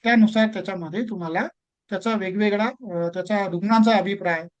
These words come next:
जसं मी सांगितलं तुम्हाला, रुग्णाचा फीडबॅक, म्हणजे ते ज्यांना तुम्ही औषधी देता त्यांचा काही फीडबॅक, औषधी तयार, तयारीचं निरीक्षण, तुम्ही कशा पद्धतीनं तयार करता आणि त्याच्यावर काही प्रतिबंधक, अ, उपाय असतील तर ते तुम्हाला याच्यामध्ये सगळं ते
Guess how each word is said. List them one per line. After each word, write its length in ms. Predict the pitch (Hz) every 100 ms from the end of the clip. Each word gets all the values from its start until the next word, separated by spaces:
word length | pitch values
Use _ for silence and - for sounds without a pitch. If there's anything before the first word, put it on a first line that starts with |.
| -
जसं 180 | 180 202
मी 100 | 214
सांगितलं 400 | 214 175 175 185
तुम्हाला, 360 | 185 165 165
रुग्णाचा 640 | 170 160 160 165 202 190 220
फीडबॅक, 360 | 214 165 180 - _ _
म्हणजे 220 | - 170 185
ते 100 | 202
ज्यांना 340 | 190 180 180 208
तुम्ही 260 | 214 208 190
औषधी 320 | 180 202 202
देता 380 | 170 170 202 139 _ _ _ _
त्यांचा 240 | 196 202
काही 180 | 226 233
फीडबॅक, 360 | 220 185 170 185 - _ _ _ _ _
औषधी 360 | 185 185 220 226 226
तयार, 400 | 202 208 208 208 202
तयारीचं 440 | 190 202 214 220
निरीक्षण, 440 | 202 226 220 196
तुम्ही 180 | 175 185
कशा 220 | 185 180
पद्धतीनं 480 | 196 180 175 175 185 185
तयार 160 | 175
करता 320 | 165 160 - 220 - _ _ _ _
आणि 200 | 233 247
त्याच्यावर 360 | 247 240 240
काही 160 | 226 240
प्रतिबंधक, 640 | 220 196 208 214 196 202 220 -
अ, 40 | 202
उपाय 500 | 180 175 175 196 190
असतील 280 | 185 226
तर 40 | 233
ते 300 | - 180 147 _ _ _
तुम्हाला 260 | 190 190 202
याच्यामध्ये 500 | 185 196 196 185 202
सगळं 280 | 196 180
ते 200 | 185 208